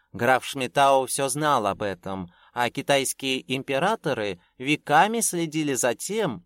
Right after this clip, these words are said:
чтобы для их подданных мясо было нарезано загодя, благодаря чему удавалось предотвращать такие позорные события, которые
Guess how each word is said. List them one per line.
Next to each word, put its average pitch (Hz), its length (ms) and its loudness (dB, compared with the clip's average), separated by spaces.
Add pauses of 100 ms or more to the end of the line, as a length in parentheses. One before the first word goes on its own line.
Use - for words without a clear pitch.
(160)
чтобы 160 380 0
для 135 180 2
их 131 180 -2
подданных 170 580 -2
мясо 143 420 -2
было 127 220 0
нарезано 180 600 -2
загодя, 131 640 0 (280)
благодаря 185 580 2
чему 180 400 -2
удавалось 139 560 2
предотвращать 135 840 -2
такие 113 640 -6 (100)
позорные 113 580 0
события, 165 840 -4 (220)
которые 214 540 2